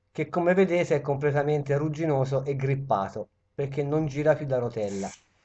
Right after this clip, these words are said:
L'ho tenuto una notte a bagno nel disincrostante, ma non è ancora riuscito a sbloccarmi la rotella. Quindi questa è la seconda doccia, chiamiamola così, che faccio col, col V D quaranta.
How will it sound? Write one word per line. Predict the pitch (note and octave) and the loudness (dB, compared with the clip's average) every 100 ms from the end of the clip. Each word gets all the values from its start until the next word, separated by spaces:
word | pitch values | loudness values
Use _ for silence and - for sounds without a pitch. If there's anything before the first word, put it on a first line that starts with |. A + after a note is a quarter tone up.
| _ - - - - - - - - | _ -20 -20 -20 -20 -20 -20 -20 -2
L'ho | D#3+ | 0
tenuto | D#3+ F3 F3+ F3+ F3 | 2 2 4 4 4
una | E3 | 4
notte | E3 F3 E3 D#3 | 6 6 6 4
a | C#3+ | 4
bagno | C3+ D3+ D3 C#3+ C3+ | 6 4 4 2 0
nel | B2+ C#3 C#3 | 0 0 0
disincrostante, | C3 B2 C3+ C3+ D#3 - F#3 E3+ C#3+ C3+ A#2 - | 0 -2 -4 -4 -6 4 6 6 4 0 -2 -2
ma | B2 C3 | -2 0
non | C3 C3 | 0 0
è | C3 | 0
ancora | B2+ - D3 | -2 0 2
riuscito | C#3 C3+ - C#3 C#3 C3 A#2 | 4 0 -2 -4 -2 0 0
a | A#2+ | -2
sbloccarmi | A#2 A#2+ - B2 B2 A2+ A2 | -4 -6 -2 0 2 0 -4
la | G#2+ | -2
rotella. | A2+ A#2+ C#3 B2+ A2 G2+ - - - - - - - - - | -4 0 2 2 0 -6 -10 -20 -20 -20 -20 -20 -20 -20 -6
Quindi | D#3 D3+ | -2 0
questa | D3+ F3 - | 2 0 2
è | D3 | 2
la | C#3 | 2
seconda | D3 E3 D#3+ D3 | 2 2 4 2
doccia, | C#3+ E3 D#3 - E3+ E3+ | 4 2 2 2 2 2
chiamiamola | - B2+ C3+ C#3 C#3 C3 | -2 -2 2 2 4 4
così, | C3 D#3+ D3+ | 2 -2 -4
che | C#3+ | -4
faccio | C3 C#3 C#3 C#3 C3 B2+ | 0 2 2 2 0 0
col, | |
col | A#2+ B2+ | -2 -4
V | A#2+ A#2+ | -4 -6
D | A#2+ C3 | -6 -2
quaranta. | B2+ A#2+ G#2+ G#2 F#2 | 0 2 0 -4 -10